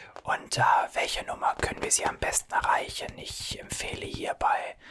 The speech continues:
persönlich aus Erfahrung das Smartphone, was in unserer heutigen Gesellschaft doch eine etwas größere Rolle spielt als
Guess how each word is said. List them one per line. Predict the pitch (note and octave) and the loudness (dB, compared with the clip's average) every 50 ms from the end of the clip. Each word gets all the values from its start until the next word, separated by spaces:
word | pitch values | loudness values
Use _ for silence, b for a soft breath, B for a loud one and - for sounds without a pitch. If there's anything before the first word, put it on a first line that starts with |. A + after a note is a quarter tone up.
| B B B B B B | B B B B B B
persönlich | - - - - - - - - - - - - - - - - - - | -2 0 0 0 2 2 2 2 2 0 -2 -4 -6 -8 -8 -6 -6 -4
aus | - - - - - | -2 -2 0 0 0
Erfahrung | - - - - - - - - - - - - - - - B B B B B B B B B B | 0 0 0 0 0 0 0 0 -2 -4 -6 -6 -6 -8 -12 B B B B B B B B B B
das | - - - - - - - - - - b b b b | 0 2 2 2 4 4 4 4 4 0 b b b b
Smartphone, | - - - - - - - - - - - - - - - - - - - - | 2 2 2 2 0 -2 0 2 2 2 2 0 0 0 0 0 -2 -2 -4 -2
was | - - - - - | 0 2 4 4 2
in | - - - | 0 -2 -10
unserer | - - - - - - - | -8 -6 -6 -4 -2 -2 0
heutigen | - - - - - - - - - | 0 0 -2 -2 -6 -6 -8 -8 -10
Gesellschaft | - - - - - - - - - - - - - - - - - B B B B B B B B B B - | -8 -6 -4 -2 -2 -2 -2 -2 -2 -4 -2 -2 -2 -4 -4 -6 -8 B B B B B B B B B B 0
doch | - - - - - - | 0 0 0 -2 -4 -2
eine | - - - - - - | 2 2 2 2 0 -4
etwas | - - - - - - - - - - | -4 -4 -4 -2 0 0 0 0 -2 -2
größere | - - - - - - - - - - - - | 0 0 2 2 2 2 0 -2 -2 -4 -4 -2
Rolle | - - - - - | 0 0 0 -2 -4
spielt | - - - - - - - - - - | -6 -6 -6 -6 -6 -4 -4 -4 -4 -4
als | - - - - - - - - - | -2 -2 -2 -4 -4 -2 -2 -2 -2